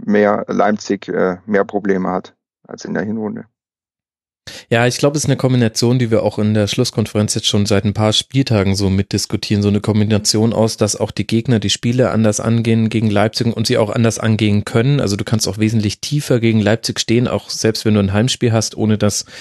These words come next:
Speaker 2: irgendjemand im Umfeld von Publikum bis zu Journalisten erstmal meckern würde. Ähm, gleichzeitig, ähm, greift nicht mehr ein Rädchen so hundertprozentig ins andere, wie es noch in der Hinrunde war. Also es gibt eben auch, auch,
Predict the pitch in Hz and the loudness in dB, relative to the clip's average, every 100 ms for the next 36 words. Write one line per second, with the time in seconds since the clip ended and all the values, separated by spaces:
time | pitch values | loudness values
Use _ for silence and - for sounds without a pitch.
0 | - - - - 143 156 143 123 131 131 | -16 -16 -16 0 2 4 2 2 4 4
1 | 120 113 117 117 135 - 123 117 110 - | 2 2 2 2 0 2 2 2 0 -4
2 | - 113 107 135 139 127 123 120 - 113 | -2 -2 0 -2 -2 0 0 0 -2 0
3 | 113 107 107 123 - 113 104 - 101 110 | 2 2 0 -2 0 0 0 0 0 2
4 | - 107 101 110 117 123 127 - - - | 2 0 2 2 4 2 0 -6 -16 -12
5 | - 101 98 95 107 110 - 117 117 107 | -2 0 0 0 0 0 0 -2 0 -2
6 | - 87 104 101 - - - 113 _ 98 | -2 -2 -2 -2 -8 -16 -16 -18 _ -20
7 | - - 120 131 131 117 113 107 123 120 | -10 -2 0 0 0 2 2 2 2 2
8 | 117 - 120 113 123 113 120 - 117 - | 2 0 -2 0 0 0 -2 -2 -2 -2
9 | 120 113 120 117 117 113 117 110 113 113 | -4 -2 -2 -2 -2 -2 -2 0 0 2
10 | 147 156 147 139 131 139 110 110 113 - | 2 2 2 2 2 2 2 0 -2 -2
11 | 131 120 117 107 104 - - - | -4 -2 -2 0 -2 -4 -2 -2